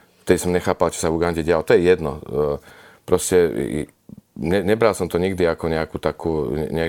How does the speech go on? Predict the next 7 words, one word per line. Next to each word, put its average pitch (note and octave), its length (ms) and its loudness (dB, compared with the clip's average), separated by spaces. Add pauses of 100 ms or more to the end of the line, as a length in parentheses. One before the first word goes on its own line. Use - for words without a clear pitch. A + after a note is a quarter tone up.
niečo, E2+ 240 -2
ako D2 480 -4 (160)
ne-, - 240 -6
niečo, D#2 320 -4
že D#2 80 -4
hanobenie, D2+ 640 -2
že D2+ 160 -2